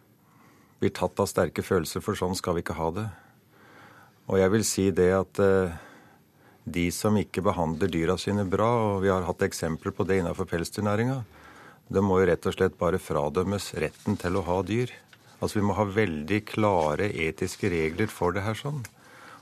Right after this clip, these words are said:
Og på det punktet så synes jeg nok at myndighetene har vært for uklare. Men altså, det som er det vanskelige i dag, det er at, eh, alt for få, hva skal en si, har utdanning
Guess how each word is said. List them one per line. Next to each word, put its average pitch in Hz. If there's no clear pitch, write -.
Og 92
på 110
det 92
punktet 82
så 107
synes 80
jeg 98
nok 104
at 107
myndighetene 85
har 92
vært 85
for 98
uklare. 104
Men 101
altså, 110
det 98
som 120
er 95
det 120
vanskelige 107
i 107
dag, 113
det 92
er 90
at, -
eh, 117
alt 95
for 120
få, 120
hva -
skal 117
en 110
si, 113
har 107
utdanning 113